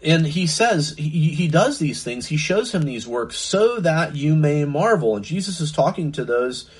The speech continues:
in the crowd currently that he's speaking with, but also certainly speaking with us. We have record of this. God in his providence has given us his word, and we together this morning, uh,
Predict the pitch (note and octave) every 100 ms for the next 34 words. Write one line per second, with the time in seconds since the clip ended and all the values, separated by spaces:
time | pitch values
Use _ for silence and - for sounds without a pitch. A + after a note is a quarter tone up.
0 | - - - E3 G3 D#3 D3 C#3 F3 C3+
1 | E3 - G#3 D3+ B2 A#2+ A#2+ - A3 A3
2 | C#3+ A#2+ A#2+ C3+ C#3+ G#3 - D3+ G3 G#3
3 | F#3 D3+ D3 D3 - - - - G3 G#3
4 | F#3+ D#3 F#3 F#3 - C#3 F3+ F#3+ E3 B2+
5 | D3+ D3+ A#3+ D#3+ - F#2 - - - C#3+
6 | D3+ G3 E3 C3 - - D3 A3+ G#2+ F2
7 | - _ _ - _ _ _ _ _ -
8 | - C3+ C3+ C#3 - - - - - G#2+
9 | E3 F#3+ C#3+ - D3 - G#2 A2+ F3 A2+
10 | F#2 - - - - A2 G#2+ G#2+ B2+ F3
11 | E3 D3 - - D3+ - E3 F3+ D#3+ D#3
12 | D#3 D3+ G3 B2+ G#2 - - - - A2+
13 | A2+ A2+